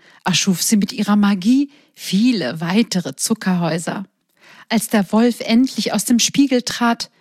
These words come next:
staunte er nicht schlecht. Überall um ihn herum standen Zuckerhäuser, eines verlockender als das andere. Doch anstatt ihn zu verjagen,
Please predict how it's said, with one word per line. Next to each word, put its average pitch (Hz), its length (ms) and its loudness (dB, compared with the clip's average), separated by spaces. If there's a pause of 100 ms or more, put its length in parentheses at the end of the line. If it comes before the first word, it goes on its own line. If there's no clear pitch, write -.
(260)
staunte 156 520 -2
er 202 100 2
nicht 214 220 2
schlecht. - 520 -4 (500)
Überall 269 400 4
um 247 220 0
ihn 254 200 2
herum 269 440 2
standen 285 400 2
Zuckerhäuser, 277 880 2 (480)
eines 180 440 2
verlockender 185 720 2
als 196 120 -4
das 196 200 -2
andere. 208 640 0 (580)
Doch 254 160 2
anstatt 262 440 0
ihn 254 180 2
zu 277 100 0
verjagen, 247 720 2